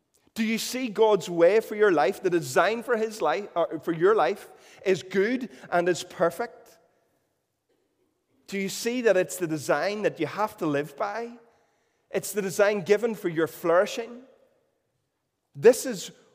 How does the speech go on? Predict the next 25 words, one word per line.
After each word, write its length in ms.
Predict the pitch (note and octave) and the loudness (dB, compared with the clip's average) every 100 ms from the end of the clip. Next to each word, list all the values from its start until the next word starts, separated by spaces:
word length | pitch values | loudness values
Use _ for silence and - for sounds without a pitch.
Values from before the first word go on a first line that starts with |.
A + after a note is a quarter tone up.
| - | -10
why 540 | E3 F3+ G3 F#3 F3 - - | 0 2 4 2 -2 -10 -14
it 140 | - - | -12 -10
starts 640 | - - F#3 F3+ F3+ - | -12 -2 0 0 -2 -14
here. 580 | - - C#3+ B2+ G#2+ - - - _ _ _ _ _ _ _ _ | -14 -10 -4 -4 -4 -10 -20 -20 _ _ _ _ _ _ _ _
This 120 | A#3 | -14
is 80 | G#3+ | -10
why 200 | G#3+ A3 | 0 2
the 100 | G3 | 2
Lord 400 | F3 D#3+ F3 F3 | 2 2 2 2
starts 800 | - - D3 C3+ - - - - _ _ _ _ - | -2 -4 -4 -4 -14 -16 -16 -16 _ _ _ _ -10
in 120 | D3 | -8
verse 380 | C#3+ E3 D#3+ - | 2 2 2 -6
three. 200 | - A#2 | -10 -10
"You 180 | B2 A3+ | -6 -8
shall 180 | B3+ G3+ | -2 0
have 180 | F3+ | 0
no 280 | E3+ G3 A3+ | 0 -2 2
other 180 | A3 G3 | 4 2
gods," 320 | D3+ C3 C#3 | 0 -2 -2
because 320 | - E3 F#3+ F#3 | -4 -4 -2 -2
if 140 | - | -2
we 120 | F3+ | -4
miss 360 | F3 G3+ C#4+ - | 0 4 4 6
this 280 | B3+ C4+ - | 2 2 0
one, 380 | C#3+ C#3 F3+ | 0 0 -6